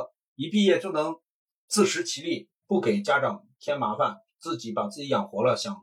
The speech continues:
想在一个小城市买房，他就能够过一个普通人应该过的体面生活，是不是应该允许这样的老师存在？是不是也应该让这样的老师过上足够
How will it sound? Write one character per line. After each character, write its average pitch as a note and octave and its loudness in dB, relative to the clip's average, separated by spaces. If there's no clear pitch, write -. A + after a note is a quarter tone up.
想 G2+ -6
在 B2+ 4
一 B2+ -2
个 B2+ -6
小 G2+ -2
城 A2+ -8
市 C3 -8
买 G#2 -8
房， - -8
他 - -6
就 D#3 -6
能 C3 -4
够 D3 -2
过 - 2
一 A#2+ -2
个 C#3+ 0
普 - -4
通 B2+ 4
人 A2+ 2
应 G3+ 8
该 G#3 6
过 - 4
的 G#3 -2
体 - -16
面 G3+ 0
生 C#3 -8
活， - -14
是 - -6
不 F3 -4
是 F#3 -6
应 G#3 4
该 G3+ 6
允 B2+ 0
许 G3+ -4
这 C3 0
样 A#2 4
的 A2+ 2
老 G2+ 2
师 - -12
存 F2+ -18
在？ G#2+ 4
是 - -6
不 G3+ 6
是 G#3+ 6
也 A#2+ 0
应 G3 0
该 G3 6
让 G#3 4
这 A#3 -10
样 A3 -2
的 - 4
老 A#2 4
师 - -10
过 F3+ 2
上 C3+ -2
足 A#2 -12
够 - 0